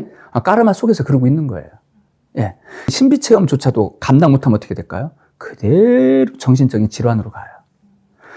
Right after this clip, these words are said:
그러니까 영성 체험을, 신비 체험을 하는 사람 절반 가까이가 맥을 못 쳐요.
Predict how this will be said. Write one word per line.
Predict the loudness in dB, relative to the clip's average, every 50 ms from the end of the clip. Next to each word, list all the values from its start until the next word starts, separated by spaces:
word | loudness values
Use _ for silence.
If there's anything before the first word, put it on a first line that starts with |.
| -20 -20 -20 -20 -12 -4
그러니까 | -2 0 2 4 4 6
영성 | 6 6 4 4 2 2 0 0
체험을, | 0 0 0 2 2 2 0 -2 -4 -6
신비 | -4 -2 -2 -2 -2 -2
체험을 | 0 0 2 4 4
하는 | 4 2 2
사람 | 2 0 -2
절반 | -2 0 0 2 2 4 2 2 2
가까이가 | 0 -2 -6 -6 -6 -6 -6 -4 -2 0 0 0 0 -4 -8 _ _ -6
맥을 | -2 0 0 2 2 2
못 | 2 0
쳐요. | -4 -8 -18 -18 -20